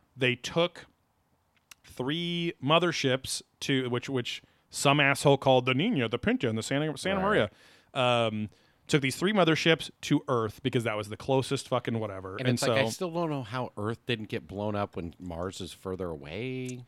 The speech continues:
Speaker 1: Exactly.
Speaker 2: like, I guess
Speaker 1: As
Speaker 2: maybe
Speaker 1: if
Speaker 2: it's where it is in the orbit and how
Speaker 1: Right.
Speaker 2: targeted the blast
Speaker 1: It must,
Speaker 2: is,
Speaker 1: exactly.
Speaker 2: but
Speaker 1: It must not have gotten the brunt of it or something.
Speaker 2: Right.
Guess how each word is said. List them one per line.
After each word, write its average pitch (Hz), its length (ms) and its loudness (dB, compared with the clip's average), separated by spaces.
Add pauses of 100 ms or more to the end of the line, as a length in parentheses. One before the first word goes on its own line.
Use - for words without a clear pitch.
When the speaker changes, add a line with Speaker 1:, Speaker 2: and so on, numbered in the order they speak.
(160)
Speaker 1:
Exactly. 110 500 -4
Speaker 2:
like, 90 160 -10
I 104 60 -8
guess 101 180 -4
Speaker 1:
As 135 120 2
Speaker 2:
maybe 110 200 2
Speaker 1:
if 92 80 -6
Speaker 2:
it's - 80 -18
where 101 300 -6
it - 100 -14
is 101 180 -6
in 90 80 -10
the 85 160 -10
orbit 123 460 0
and 95 80 -10
how 95 400 -4
Speaker 1:
Right. 104 120 -8
Speaker 2:
targeted 95 380 -6
the 95 60 -14
blast 98 380 -4
Speaker 1:
It 127 60 0
must, 127 260 2
Speaker 2:
is, 87 60 -10
Speaker 1:
exactly. 120 360 0
Speaker 2:
but 127 40 2
Speaker 1:
It 135 60 0
must 135 160 2
not 127 140 2
have 113 80 -4
gotten 117 260 -2
the 110 80 -6
brunt 110 320 -2
of 113 80 -6
it 107 60 -6
or 104 60 -8
something. 113 380 -4
Speaker 2:
Right. 113 200 -4